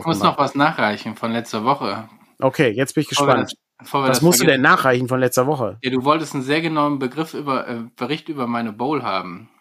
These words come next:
Speaker 2: Oh, das stimmt. Das ist richtig. Jetzt für alle Leute, die den Podcast hören, musst du jetzt aber auch beschreiben, was, was wir dann gleich sehen werden. Patrick
Speaker 1: Wir
Speaker 2: nimmt einen
Speaker 1: sehen
Speaker 2: Schluck aus der Tasse.
Speaker 1: Wir sehen eine Bowl.
Speaker 2: Wir sehen eine Bowl. Also handelsüblich,
Speaker 1: Die ist leer.
Speaker 2: das nennt sich, das nennt sich auch Schüssel im Deutschen.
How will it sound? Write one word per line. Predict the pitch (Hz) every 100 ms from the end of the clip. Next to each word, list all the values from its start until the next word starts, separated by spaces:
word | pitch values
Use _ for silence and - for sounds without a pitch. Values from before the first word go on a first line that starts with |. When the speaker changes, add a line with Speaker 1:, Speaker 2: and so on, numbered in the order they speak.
| - - - _
Speaker 2:
Oh, | 180 220 269 240
das | 180 175
stimmt. | - 226 165 -
Das | -
ist | 160 -
richtig. | 226 156 117 - -
Jetzt | 147 - -
für | 170
alle | 185
Leute, | 180 175 175
die | 156 156
den | 147
Podcast | 170 208 233 214
hören, | 202 190
musst | 175 190
du |
jetzt | 180
aber | 160 156
auch | 156 _
beschreiben, | 143 - 143 185 175 143
was, | 143 -
was | 147
wir | 143
dann | 139 127
gleich | 127 -
sehen | 151 120
werden. | 107 101 104 117 _ _ _ _ _ _ _ _ _ _ _ _ _ _ _ _ _ _ _ _ _ _ _ _ -
Patrick | 147 143
Speaker 1:
Wir | 139
Speaker 2:
nimmt | 143 131
einen | 127
Speaker 1:
sehen | -
Speaker 2:
Schluck | 143
aus | 135
der | - 123
Tasse. | 127 - 175 226
Speaker 1:
Wir | 143 139
sehen | 156 156
eine | 135 135 135 135
Bowl. | 123 98 95 175 208 _ _ -
Speaker 2:
Wir |
sehen | 127 147
eine | 143
Bowl. | 139 131 110
Also | - 143 156 151
handelsüblich, | 139 190 180 175 165 143
Speaker 1:
Die |
ist | 143 127
leer. | 139
Speaker 2:
das | 180
nennt | 175 196
sich, | 190 180
das | 156 139
nennt | 185 170
sich | 160
auch | 147
Schüssel | - - 180 147
im | 120 120
Deutschen. | 113 113 - 117 95